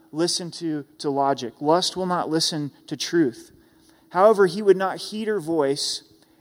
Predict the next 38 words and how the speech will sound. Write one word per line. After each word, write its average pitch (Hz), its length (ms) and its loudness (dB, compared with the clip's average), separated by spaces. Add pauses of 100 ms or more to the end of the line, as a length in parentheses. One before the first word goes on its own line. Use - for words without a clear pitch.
and 151 160 -6
being 185 200 -6
stronger 202 520 -4
than 190 160 -8
she, 135 480 -6 (320)
he 170 160 -10
forced 196 500 0
her 131 300 -6 (300)
and 147 420 -4 (260)
lay 131 220 0
with 120 220 -2
her. - 240 -16 (1080)
He 139 120 -8
rapes 135 360 -4
her. 107 180 -16 (1700)
And 175 100 -6
one 240 100 0
of 233 120 -2
the 175 60 -8
things 190 540 -6 (320)
that 160 160 -6
breaks 165 340 -4
my 175 200 -6
heart 147 340 -4
is 143 160 -10
that 143 160 -6
Tamar 170 540 -2 (120)
goes 147 300 0
through 131 140 -10
this 127 420 -10 (480)
and 156 100 -6
that 165 140 -4
people 185 300 -6
continue 175 500 -8
to 147 80 2
go 143 220 2
through 147 180 -10
this 131 400 -4